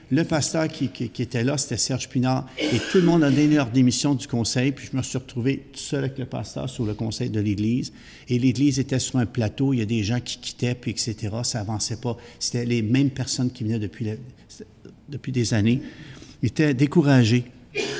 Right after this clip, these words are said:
Et finalement, j'avais même été en arrière, j'étais assis en arrière, puis je priais, puis je dis, « Seigneur, pourquoi tu m'as envoyé à cette église à Granby ? »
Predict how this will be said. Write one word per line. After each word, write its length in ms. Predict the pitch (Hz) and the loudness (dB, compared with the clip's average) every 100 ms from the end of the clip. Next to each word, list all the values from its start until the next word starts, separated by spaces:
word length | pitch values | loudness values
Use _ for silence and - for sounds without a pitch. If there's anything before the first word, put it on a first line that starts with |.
| - - - | -8 -6 0
Et 80 | |
finalement, 460 | 120 - 151 147 165 | 0 4 4 8 8
j'avais 300 | 143 143 135 | 8 6 8
même 200 | 147 160 | 8 8
été 200 | 139 156 | 6 6
en 80 | 147 | 4
arrière, 420 | 139 127 147 156 | 4 4 4 2
j'étais 220 | - - | -2 -2
assis 220 | 131 - | 0 2
en 80 | 156 | 2
arrière, 340 | 143 131 139 147 | 4 4 4 0
puis 100 | - | -4
je 100 | - | -8
priais, 360 | - 131 143 | -2 4 4
puis 80 | 139 | 4
je 60 | - | 0
dis, « 60 | |
Seigneur, 340 | - 139 135 147 | 2 4 4 2
pourquoi 380 | 151 160 190 180 | -2 -4 0 0
tu 160 | - | 2
m'as 60 | 139 | 4
envoyé 280 | 131 131 143 | 6 6 4
à 40 | |
cette 240 | - 135 | 2 0
église 300 | 127 113 139 | 2 2 2
à 80 | 127 | 2
Granby ? » 480 | 104 113 107 101 107 | 0 2 2 2 -2